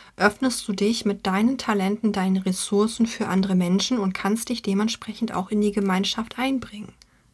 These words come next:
Ja? Du hast lange genug hier auf, auf deine negativen Aspekte geschaut. Das ist so ein bisschen diese Energie von diese so ewige Suche nach Heilung. Ja?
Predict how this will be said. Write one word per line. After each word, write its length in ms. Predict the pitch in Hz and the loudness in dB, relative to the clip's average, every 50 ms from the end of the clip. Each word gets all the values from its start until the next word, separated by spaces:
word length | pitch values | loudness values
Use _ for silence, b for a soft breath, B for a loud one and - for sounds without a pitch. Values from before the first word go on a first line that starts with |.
| _ _ _ _ _ _ - - | _ _ _ _ _ _ -6 -4
Ja? 340 | 214 208 196 190 202 254 - - _ _ _ _ _ _ _ _ _ B B B B B B B B B B B B - | -4 -2 0 0 -2 -2 -4 -8 _ _ _ _ _ _ _ _ _ B B B B B B B B B B B B 0
Du 60 | 190 | 2
hast 180 | 190 185 - 220 | 2 4 4 4
lange 260 | 220 247 285 294 269 | 4 4 4 4 4
genug 320 | 262 247 226 233 233 - | 6 8 8 6 4 2
hier 400 | - - 226 226 226 226 233 226 B B B B B | 0 2 4 4 6 4 4 2 B B B B B
auf, 360 | - 196 196 208 208 - - - - | 4 4 4 4 2 -4 -10 -10 -8
auf 120 | 208 - | -8 -2
deine 240 | - 202 202 202 202 | 0 0 2 2 2
negativen 580 | 196 202 220 240 226 226 226 - 220 214 220 - | 2 4 4 2 2 0 0 -2 0 0 0 0
Aspekte 500 | - 185 - - 208 202 - - 214 202 | -2 -4 -4 -4 -6 -6 -4 -6 -6 -4
geschaut. 380 | 208 - - - 220 196 185 | -4 -4 0 2 2 2 0
Das 120 | - - 196 | -2 -6 -6
ist 100 | 214 - | -4 -2
so 100 | - 220 | -2 -2
ein 60 | 214 | -2
bisschen 280 | 226 226 - - 226 | -2 -2 4 4 4
diese 160 | 214 214 220 220 | 4 4 2 0
Energie 340 | 190 202 202 202 202 208 | 0 0 0 0 -2 -4
von 240 | - - - 214 208 | -4 -2 0 2 2
diese 200 | 196 196 196 190 | 2 2 2 0
so 220 | 180 - 226 208 - | 0 0 -2 -2 2
ewige 400 | - 226 220 208 220 - - 185 | 2 4 4 4 4 2 2 -2
Suche 340 | - - 214 202 - 208 | -2 -4 -6 -4 0 0
nach 280 | 196 180 175 175 - - | 2 2 0 -2 -4 0
Heilung. 540 | 185 180 185 185 175 151 - - - 190 - - - _ _ _ _ _ _ _ - | 2 2 2 2 0 -2 -6 -8 -10 -10 -14 -16 -18 _ _ _ _ _ _ _ -10
Ja? 360 | - 170 170 180 190 214 226 | -8 -6 -2 0 0 0 0